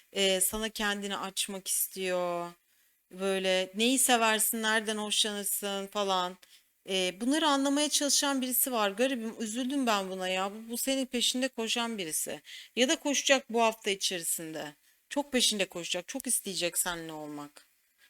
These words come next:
Böyle bir enerjisi var. İyi, ciddi,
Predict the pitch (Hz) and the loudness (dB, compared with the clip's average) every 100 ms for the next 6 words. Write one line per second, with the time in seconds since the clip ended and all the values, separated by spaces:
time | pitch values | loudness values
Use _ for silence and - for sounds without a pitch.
0 | _ - 220 226 220 208 202 196 196 - | _ 0 2 2 2 2 0 0 0 -2
1 | 208 180 170 - - _ - 254 269 233 | 0 -2 -2 -10 -20 _ -2 2 2 2
2 | 233 - 247 247 247 247 | -4 -4 0 2 2 -2